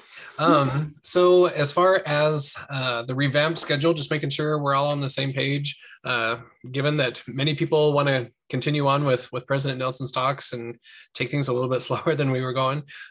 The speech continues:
So, um, next week, we will actually dive into his April twenty twenty talks. And then from there, we'll get back to,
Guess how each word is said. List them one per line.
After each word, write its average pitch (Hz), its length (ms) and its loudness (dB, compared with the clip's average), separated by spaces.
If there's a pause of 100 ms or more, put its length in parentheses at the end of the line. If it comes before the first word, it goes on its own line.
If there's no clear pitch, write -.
So, 165 640 4 (180)
um, 135 480 0 (140)
next 151 320 0
week, 180 240 2
we 151 160 2
will 135 180 0
actually 139 360 -2
dive 135 240 0
into 135 680 -4
his 131 560 -4
April 139 280 -2
twenty 135 280 -4
twenty 143 280 -4
talks. 196 540 -4 (520)
And 135 280 0
then 143 460 0
from 131 240 -6
there, 143 180 0
we'll 131 380 -2 (100)
get 139 100 -4
back 135 300 -4 (160)
to, 127 480 -2